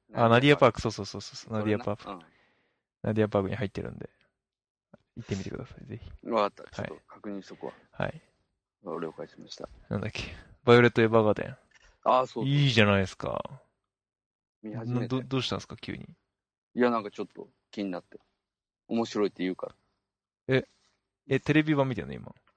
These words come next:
Speaker 2: そうそうそうそう。三話目ぐらいまで見た。
Speaker 1: おー、いいっすね。
Speaker 2: うん。あのー、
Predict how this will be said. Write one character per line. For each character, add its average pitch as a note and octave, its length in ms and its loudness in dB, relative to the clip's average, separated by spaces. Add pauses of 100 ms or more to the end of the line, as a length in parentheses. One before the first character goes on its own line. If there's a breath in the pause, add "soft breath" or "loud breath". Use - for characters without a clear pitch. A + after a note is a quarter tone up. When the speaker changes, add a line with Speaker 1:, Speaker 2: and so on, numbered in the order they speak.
(380)
Speaker 2:
そ D3+ 200 4
う A#2+ 40 4
そ G2+ 140 -4
う F#2 60 -4
そ - 160 -16
う - 20 -18
そ - 120 -20
う。 - 40 -20
三 F#3 460 -2
話 E3 140 0
目 D#3+ 160 -6
ぐ A#2+ 120 -8
ら A#1+ 60 -10
い - 40 -20
ま - 80 -20
で - 80 -20
見 - 60 -20
た。 A2 60 -8
Speaker 1:
お G#2 680 0
ー、 G2 40 -2
い F#2+ 100 -4
い - 20 -4
っ F#2+ 40 -8
す - 160 -18
ね。 - 360 -12 (380)
Speaker 2:
う G2 40 -10
ん。 E2 300 -12 (1200)
あ F#2+ 180 -2
の F2 140 -8
ー、 - 1040 -12